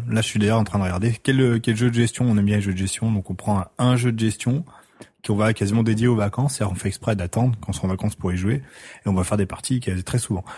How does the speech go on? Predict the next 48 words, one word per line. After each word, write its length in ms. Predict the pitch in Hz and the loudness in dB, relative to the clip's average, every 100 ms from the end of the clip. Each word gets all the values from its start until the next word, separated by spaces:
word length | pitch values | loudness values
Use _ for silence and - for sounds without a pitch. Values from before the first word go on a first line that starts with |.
| - | -6
Alors 140 | 98 | -2
comme 120 | - 107 | 0 2
ça, 220 | 160 143 | 4 6
euh, 220 | 113 110 | 4 2
plein 280 | 120 - 165 | -2 0 2
de 60 | |
jeux, 140 | 175 170 | 4 2
hein, 100 | 151 | 0
c'est, 200 | - 101 | 0 0
euh, 220 | 90 85 92 - _ _ | 0 -2 -4 -10 _ _
il 80 | 104 | 2
y 40 | |
a 40 | 101 | 2
eu 40 | |
Agricola 380 | 101 98 113 110 | 2 2 4 4
en 60 | |
deux 80 | 104 | 4
mille 140 | 101 110 | 2 2
huit, 120 | 143 | 2
enfin 160 | - 104 | 0 0
chaque 240 | 139 139 | 2 2
année, 320 | 123 127 151 | 4 6 4
euh, 180 | 120 95 | 4 2
je 80 | 92 | 0
sais 160 | 120 127 | 0 0
que, 300 | 107 90 87 95 _ _ - - - - - | 0 -2 -4 -8 _ _ -16 -16 -16 -12 -2
voilà, 160 | 107 | 2
et 120 | 113 107 | 4 2
puis 120 | 123 | 2
les 120 | 143 | 2
jeux 140 | 120 160 | 4 4
après 180 | 156 | 4
je 80 | 135 | 2
vois 80 | 143 | 2
sur 140 | - | 2
les 120 | 131 123 | 2 2
étagères 360 | 120 113 165 | 2 4 4
et 40 | 143 | 4
je 100 | 113 | 4
me 40 | |
rappelle, 300 | 107 107 151 147 | 2 4 2 2
ah 40 | |
bah 120 | 127 113 | 0 2
tiens, 220 | 147 131 | 2 4
ouais, 100 | 131 | 2
c'était 480 | 123 98 107 101 101 | 0 0 2 2 2
telle 160 | 131 | 0
vacances. 500 | 120 113 104 107 - | 0 -2 -4 -6 -10